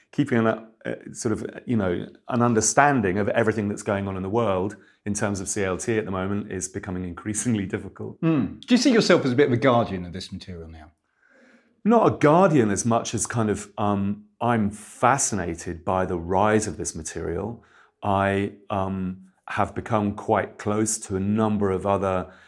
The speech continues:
Speaker 1: people that are, you know, that are working with the material across the world, um, which has been really exciting. I mean, it's been a fabulous kind of journey the last fifteen years or so. Um, you know,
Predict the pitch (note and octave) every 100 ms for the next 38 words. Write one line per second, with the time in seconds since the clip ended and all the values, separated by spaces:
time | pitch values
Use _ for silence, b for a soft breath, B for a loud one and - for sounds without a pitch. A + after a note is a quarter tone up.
0 | b - A#2 A2 A2 G2+ G2 F#2+ G2 -
1 | - A2 F#2+ F#2 F2+ F#2 A#2+ A#2+ A2 G2
2 | F#2+ F#2 - F#2+ G2 G#2 A2+ B B -
3 | F#2+ - G2+ - F2 G2 F#2 F2 A#2+ -
4 | b b b G2 G2 G2 A2+ B2 A#2+ -
5 | B2 B2 A2 G#2+ - D#3+ D#3 D#2+ G2 B2+
6 | C3 E3 D#3 - - D#3+ D3 A2+ F#2 -
7 | - - G#2+ F2 D#2 D3+ D#3+ G2 F2+ F#2+
8 | G2+ G2 - - b b b b - A#2+
9 | B2 A2+ G2+ A#2 C3 A2 F#2 - E2+ F2
10 | G#2+ G#2+ _ _ _ - G2+ F2+ F2+ F2+
11 | - G#2 G2 F#2+ G2